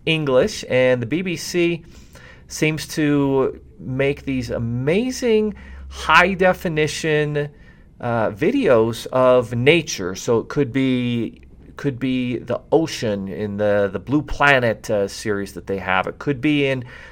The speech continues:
some rainforests in Asia, in the Amazon.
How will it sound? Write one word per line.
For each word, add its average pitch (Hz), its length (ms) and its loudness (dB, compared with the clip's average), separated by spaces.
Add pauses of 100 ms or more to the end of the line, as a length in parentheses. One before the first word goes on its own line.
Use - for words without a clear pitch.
some 135 340 2
rainforests 117 1000 2
in 110 160 -2 (100)
Asia, 107 720 0
in 117 340 -2
the - 180 -2
Amazon. 110 840 2